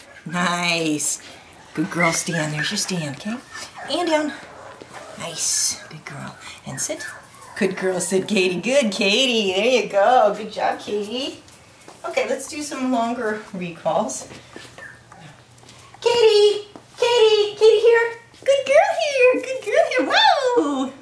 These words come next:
Good girl here. Very good girl here. Good girl here. And down. Nice. Good girl down.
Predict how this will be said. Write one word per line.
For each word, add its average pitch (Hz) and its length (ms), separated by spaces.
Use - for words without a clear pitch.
Good 180 200
girl 190 300
here. 196 300
Very 175 340
good 175 220
girl 170 260
here. 202 320
Good 185 220
girl 170 160
here. 165 220
And 330 220
down. 349 220
Nice. 185 640
Good 151 220
girl 160 200
down. 165 320